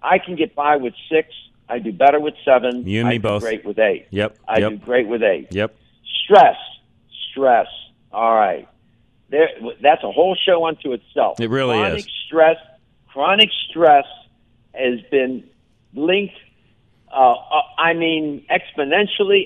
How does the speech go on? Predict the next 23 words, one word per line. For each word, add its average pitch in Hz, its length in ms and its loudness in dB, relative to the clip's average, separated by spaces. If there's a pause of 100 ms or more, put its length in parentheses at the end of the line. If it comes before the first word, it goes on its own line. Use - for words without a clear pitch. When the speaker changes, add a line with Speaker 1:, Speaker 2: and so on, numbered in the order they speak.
Speaker 1:
and 143 100 0
empirically 131 840 -2
with 101 140 -12 (120)
dysregulation 139 1000 -2 (380)
of 117 260 -6
various 175 320 4 (140)
facets 156 460 0
of 113 140 0
the 113 120 -4
immune 123 340 -4 (100)
system. - 440 -10 (560)
And 120 460 2
it's, - 200 -6 (260)
stress 170 320 2
is 127 180 -14
this 113 140 -14 (160)
broad 156 280 2 (140)
concept, 170 580 -4 (280)
but 110 180 -10
nevertheless, 165 720 4 (520)
we're 127 140 -8
talking 160 520 -2
about 127 340 2